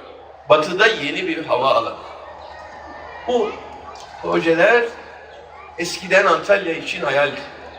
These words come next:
Şimdi inşallah yedi Haziran'da sizin desteklerinizle işte bu fırsatları Antalya için önemli bir hizmet sahanağına daha da dönüştürmek için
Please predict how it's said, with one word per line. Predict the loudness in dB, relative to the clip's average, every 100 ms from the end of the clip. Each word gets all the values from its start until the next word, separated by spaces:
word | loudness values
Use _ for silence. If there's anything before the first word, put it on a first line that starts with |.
| -20 -18 -18 -14 -14 -14 -4
Şimdi | 2 4 6 6 6 -2 -10 -14 -4
inşallah | 4 6 6 4 0 -10 -16 -18 -18 -20 -20 0
yedi | 0 6 8
Haziran'da | 8 6 4 4 0 -6 -10 -12 -16 -20 -20 -18 -10
sizin | -4 2 6 6
desteklerinizle | 6 4 2 4 2 4 -2 0 6 8 8 6 -4 -14 -16 -14 -2
işte | 2 4 2 -4 2
bu | 2
fırsatları | 2 -2 4 4 4 4 4 6 2 -2 -8 -16 -20 -20 -20 -20 -20 -20 -20 -4 4
Antalya | 4 6 6 8 6
için | 4 0 -4 -4 2
önemli | 4 6 6 4 6
bir | 4 2 -2
hizmet | -2 2 4 4 2 -4
sahanağına | 6 8 10 10 8 8 8 6
daha | 6 4 4
da | 0 4
dönüştürmek | 2 2 0 0 2 4 2
için | 0 2 2 0